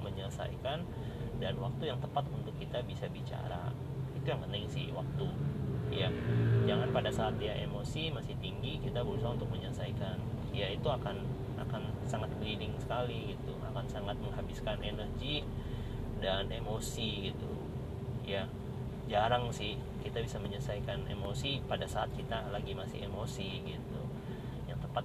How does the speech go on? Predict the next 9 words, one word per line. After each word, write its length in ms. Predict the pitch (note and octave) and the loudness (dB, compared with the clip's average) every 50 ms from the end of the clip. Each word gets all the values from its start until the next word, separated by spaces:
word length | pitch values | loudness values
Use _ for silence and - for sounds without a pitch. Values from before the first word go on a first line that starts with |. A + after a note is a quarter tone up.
| - B2+ | 0 0
kan 120 | A#2 A#2+ A#2+ - - - | -2 -2 -2 -4 -4 -6
kita 240 | G#2+ - - G2+ F#2 | -6 -2 -2 -2 -2
lagi 240 | F#2 - - - - | -2 -4 -4 -6 -6
sudah 280 | - - - - - | -6 -6 -6 -4 -4
tenang, 640 | - - - - - B2 C3 C3+ C3+ C3+ C#3 C#3 C3+ C3 | -6 -6 -6 -2 0 0 2 2 2 0 0 -2 -4 -4
kita 220 | - - - - - - | -6 -6 -6 -6 -6 -6
bisa 280 | - - - - G2+ F#2+ E2+ D#2 - - - - - - - - | -6 -6 -4 -2 -2 -2 -2 -4 -4 -6 -4 -4 -4 -4 -4 -4
selesaiin 560 | - - - - - - - - - - - | -4 -4 -4 -4 -4 -4 -4 -4 -4 -4 -4
masalahnya 800 | - - - - - - E2 E2+ - - G2 G2 F#2+ F2+ F2 F2 | -4 -4 -6 -4 -4 -4 -4 -4 -4 -4 -4 -2 -2 -2 -2 -4